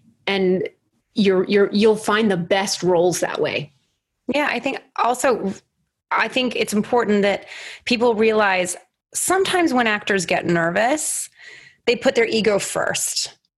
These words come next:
Speaker 2: They decide to come in with their ego and present their ego first. Well, if you walk in looking confident and healthy, humble and confident, that is very different than if you come in overcompensating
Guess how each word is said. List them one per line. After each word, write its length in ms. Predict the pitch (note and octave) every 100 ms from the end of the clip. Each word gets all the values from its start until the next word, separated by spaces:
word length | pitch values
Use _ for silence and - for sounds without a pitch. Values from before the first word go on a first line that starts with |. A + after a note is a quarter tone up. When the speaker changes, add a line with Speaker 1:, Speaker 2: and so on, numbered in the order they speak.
| _ -
Speaker 2:
They 100 | A3
decide 460 | A3 A3 A3 A3 G#3
to 80 |
come 200 | G#3+ - G3+
in 80 |
with 100 | F#3+
their 160 | F3+ - -
ego 520 | F3 E3 - - F#3 - -
and 120 | G3+
present 280 | G#3+ G3+ F#3+
their 100 | F#3
ego 360 | G#3+ G#3 G3+ F3+
first. 520 | - - F3 - -
Well, 120 | A#3
if 100 | A#3
you 180 | B3+ G4
walk 300 | F#4 C#4 -
in 280 | A3+ A3 F#3+
looking 400 | F#3 G3 F#3 F#3 - _ _ _ _ _ -
confident 920 | - G#3 G#3 G3+ F3 D#3 C3+ - - _ _ -
and 160 | F3+
healthy, 600 | F#3 - G#3 G#3 G#3+ F#3+ -
humble 840 | - - G#3+ G#3+ F#3+ F3 D#3+ - -
and 180 | E3 E3
confident, 720 | - C#3+ C3+ - C#3 C3+ - - - - -
that 100 | G3+
is 120 | G3
very 180 | B3 C#4+
different 300 | A#3 A#3 G#3
than 80 | F#3+
if 80 |
you 100 | F3+
come 340 | E3+ - G3+ G3+
in 340 | F#3 F3 F3 - - -
overcompensating 1200 | G#3 A3+ B3+ - G3+ G3 F#3+ F#3+ F3 E3+ E3 E3+